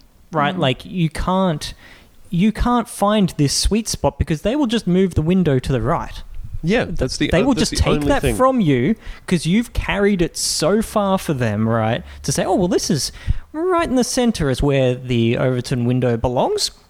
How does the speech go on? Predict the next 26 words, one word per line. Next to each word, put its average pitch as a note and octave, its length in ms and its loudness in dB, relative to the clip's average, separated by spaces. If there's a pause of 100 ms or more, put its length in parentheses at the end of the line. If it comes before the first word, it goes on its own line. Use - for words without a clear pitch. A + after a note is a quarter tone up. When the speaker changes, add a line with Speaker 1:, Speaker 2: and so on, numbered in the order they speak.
(600)
Speaker 1:
And F3+ 120 -2
then F#3 120 2
they're G#3 100 2
just G#3+ 160 -2
gonna C3+ 160 0
go, A#2+ 160 0
"Thank B2 380 -4
you C3 100 2
very B2+ 240 2
much," - 320 -4
and F#3 180 0
pick - 180 0
that A3+ 140 -2
up A3+ 200 -2
and B2 200 -2
drag F3+ 300 0
it G#3+ 100 -8
to A3 80 0
the G3+ 120 0
right. B2 520 -2 (200)
It's D3+ 340 -2 (300)
not F#3 680 0
gonna C#3+ 360 2
help. G#2 400 -8 (1400)
Speaker 3:
Yep, G3+ 240 -4 (240)
and C3+ 460 0